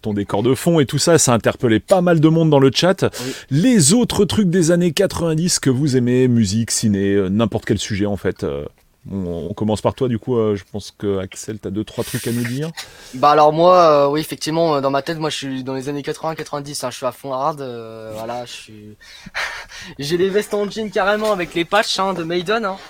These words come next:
Speaker 2: comme à l'époque là des années quatre-vingts.
Speaker 1: C'est énorme.
Speaker 2: Donc voilà, j'ai carrément même les vinyles, bon c'est des rééditions, mais même si je voulais me prendre quand même les anciens, mais voilà, rien que des avoirs, voilà.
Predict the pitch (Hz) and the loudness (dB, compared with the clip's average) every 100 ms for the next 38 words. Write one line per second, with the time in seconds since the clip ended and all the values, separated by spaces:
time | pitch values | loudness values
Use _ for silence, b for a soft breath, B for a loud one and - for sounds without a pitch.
0 | B B 165 160 160 160 185 - 156 147 | B B -4 -2 -4 -6 -10 -2 -4 -2
1 | 131 139 139 143 - 143 139 190 _ _ | -8 -8 -8 -12 -10 -8 -6 -8 _ _
2 | _ _ _ - 95 90 - - 139 143 | _ _ _ -4 -2 -2 -4 -4 -2 -2
3 | 165 - _ _ _ 311 B B B 131 | -6 -12 _ _ _ -18 B B B -20
4 | 135 139 151 180 190 196 190 180 180 196 | -16 -6 -6 -4 -6 -8 -8 -8 -10 -12
5 | 170 160 160 147 147 156 160 - 190 190 | -12 -14 -14 -12 -10 -12 -12 -16 -14 -14
6 | 151 127 127 127 143 - 139 139 135 147 | -14 -14 -14 -14 -14 -16 -14 -14 -14 -14
7 | 143 147 143 151 - 170 143 127 127 120 | -10 -10 -8 -10 -10 -10 -8 -6 -6 -6
8 | 131 127 127 135 135 143 113 117 | -8 -10 -10 -10 -8 -8 -8 -10